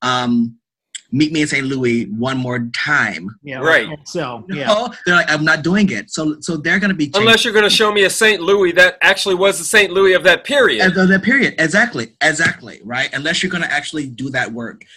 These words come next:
Speaker 1: But I'm, you know, they're not interested. And so I think that, um, that's a part of, that's really a part of my, my hope and job right now is to make sure that the young voices are there. And one of the things I really hope that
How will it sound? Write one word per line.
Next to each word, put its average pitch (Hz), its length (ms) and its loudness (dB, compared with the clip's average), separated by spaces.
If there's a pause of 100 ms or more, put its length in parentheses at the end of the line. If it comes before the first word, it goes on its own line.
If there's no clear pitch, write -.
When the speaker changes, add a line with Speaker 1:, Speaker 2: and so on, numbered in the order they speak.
(100)
Speaker 1:
But 143 120 -4
I'm, 170 200 -4
you 165 140 -8
know, 160 60 -4
they're 170 180 -4
not 180 260 -4
interested. 156 460 -12
And 131 120 -14
so 147 280 -8
I 147 160 -4
think 156 400 -12
that, 135 340 -6
um, 113 420 -10 (160)
that's 131 180 -4
a 143 40 -12
part 127 220 -8
of, 117 240 -6
that's 127 180 -8
really 120 240 -4
a 110 60 -4
part 110 220 -10
of 104 60 -8
my, 101 360 -8 (440)
my 107 320 -6 (760)
hope 135 340 -6
and 113 160 -4
job 113 380 -4
right 98 180 -8
now 92 240 -10
is 110 160 -12
to - 80 -10
make 113 200 -4
sure 117 260 -8
that 107 280 -8
the 113 80 -8
young 110 320 -8
voices 143 540 -8 (300)
are 120 80 -6
there. 110 340 -6 (200)
And 147 280 -4
one 151 320 -4
of 214 80 -2
the 202 100 0
things 147 480 -10 (140)
I 123 160 -6
really 131 300 -8 (160)
hope 123 240 -12 (300)
that 233 140 -8